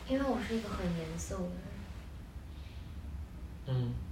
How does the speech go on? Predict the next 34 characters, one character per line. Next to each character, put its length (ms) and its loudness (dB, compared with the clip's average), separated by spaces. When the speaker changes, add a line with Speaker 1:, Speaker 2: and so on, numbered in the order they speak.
Speaker 1:
就 160 4
是。 220 -4
Speaker 2:
你 120 6
是 120 6
个 100 8
严 240 6
肃 200 2
的 80 6
人， 120 -2
你 120 8
不 120 6
是 160 6
一 20 8
个 80 8
幻 220 8
想 80 6
型 120 -6
的 60 -4
人。 100 -4
Speaker 1:
你 80 2
感 140 0
受， 80 -2
我 120 2
的 80 2
严 260 2
肃 560 2
是 220 2
来 220 2
自 100 2
于 20 6
我 360 2
很 320 2
容 200 0
易 220 2